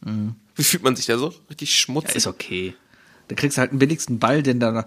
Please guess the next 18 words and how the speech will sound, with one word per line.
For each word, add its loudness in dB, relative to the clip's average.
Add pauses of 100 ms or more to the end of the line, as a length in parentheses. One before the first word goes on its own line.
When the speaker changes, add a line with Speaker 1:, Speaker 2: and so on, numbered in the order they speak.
Speaker 1:
jeder 2
hat 2
in -6
seiner 2
Tasche -2
immer 0
noch 0
so -4
Fundbälle, -2
weißt -2
du, -4
so -6
die 0
billigen 2
Bälle, 4
die 4
irgendwo 4
rumliegen. 0